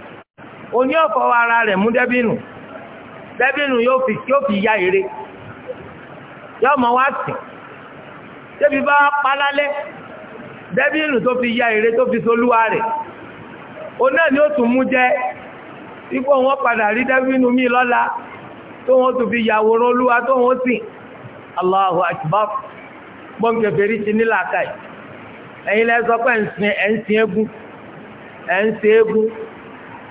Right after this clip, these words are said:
Ẹ wá lárọ̀ ọ̀run, òun léégún. Ọ̀kadà lásán lọ gbé eégún. Eégún bá ní, "Ẹ máa gbé mi lọ títí hospital." Ah, ah, arọ́ ọ̀run. Irú abẹ́rẹ́ wo ni ọ̀wọ́ arọ́ ọ̀run dì?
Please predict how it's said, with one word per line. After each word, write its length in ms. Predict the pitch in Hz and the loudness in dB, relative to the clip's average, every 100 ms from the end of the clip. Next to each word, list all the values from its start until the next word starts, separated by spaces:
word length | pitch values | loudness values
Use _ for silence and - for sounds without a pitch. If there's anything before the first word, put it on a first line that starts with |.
| - | -4
Ẹ 140 | 233 | 2
wá 180 | 277 311 311 | 4 4 4
lárọ̀ 360 | 311 302 302 | 4 4 4
ọ̀run, 280 | 247 214 214 214 - - - - - - - - | 4 2 0 -2 -8 -16 -18 -18 -18 -18 -18 -4
òun 180 | 208 226 | 0 2
léégún. 460 | 233 247 247 240 - - - - - - - - - - - - | 4 4 4 2 0 -6 -16 -18 -18 -18 -18 -20 -20 -20 -20 -6
Ọ̀kadà 400 | 175 175 208 190 | -4 0 0 0
lásán 340 | 185 214 214 220 | 0 0 2 2
lọ 100 | 220 | 2
gbé 180 | - 226 | 2 2
eégún. 260 | 220 214 220 453 - - - - - - - - - | 2 0 -2 -6 -12 -18 -20 -20 -20 -18 -18 -18 -16
Eégún 300 | - 220 220 233 | -2 0 2 2
bá 80 | 226 | 2
ní, 100 | 220 | 2
"Ẹ 80 | 220 | 2
máa 180 | 220 214 | 2 2
gbé 120 | 220 | 2
mi 120 | 214 | 2
lọ 120 | 208 214 | 2 0
títí 260 | 214 220 | -4 0
hospital." 440 | 214 196 220 214 - - - - - - - - - - | 0 0 -2 -6 -10 -20 -20 -20 -18 -18 -18 -18 -18 -4
Ah, 200 | 277 294 | -2 0
ah, 160 | 294 - - - - - - | -4 -4 -10 -12 -18 -18 0
arọ́ 340 | 262 302 339 294 | 2 6 6 6
ọ̀run. 320 | 220 214 220 - - - - - - - - | 6 4 0 -2 -10 -14 -18 -18 -20 -18 -14
Irú 180 | - 262 | -4 2
abẹ́rẹ́ 480 | 277 277 302 311 302 | 2 4 2 4 4
wo 80 | 240 | 4
ni 100 | 240 | 4
ọ̀wọ́ 260 | 269 226 208 | 4 6 4
arọ́ 200 | 220 233 | 4 2
ọ̀run 240 | 180 185 | 2 2
dì? 100 | 190 | 0